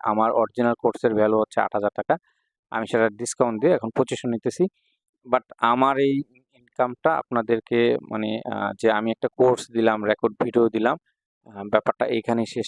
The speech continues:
না। আমার টার্গেট আসলে কিছু সাকসেস বের করা এবং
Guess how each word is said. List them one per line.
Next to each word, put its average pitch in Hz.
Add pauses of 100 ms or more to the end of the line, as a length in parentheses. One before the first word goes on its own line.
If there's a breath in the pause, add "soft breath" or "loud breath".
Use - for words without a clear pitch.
না। 156
আমার 117 (120)
টার্গেট 110
আসলে 104
কিছু 107 (500)
সাকসেস 117
বের 110
করা 135
এবং 107